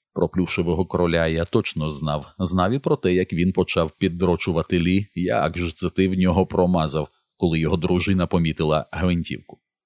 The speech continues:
Висновок мав здаватися цілком очевидним. Моя компанія — це була та сама компанія, і єдине питання, яке зараз хвилювало де Мореншильда,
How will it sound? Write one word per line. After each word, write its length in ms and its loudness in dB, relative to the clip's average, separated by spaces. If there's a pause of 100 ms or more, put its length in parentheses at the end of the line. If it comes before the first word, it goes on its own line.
(540)
Висновок 720 -2
мав 220 2
здаватися 640 2
цілком 540 2
очевидним. 680 -2 (320)
Моя 260 0
компанія — 600 -4
це 140 4
була 300 2
та 240 -2
сама 400 0
компанія, 800 -2 (160)
і 80 -2
єдине 540 0
питання, 440 0
яке 320 0
зараз 320 0
хвилювало 580 2
де 200 0
Мореншильда, 880 0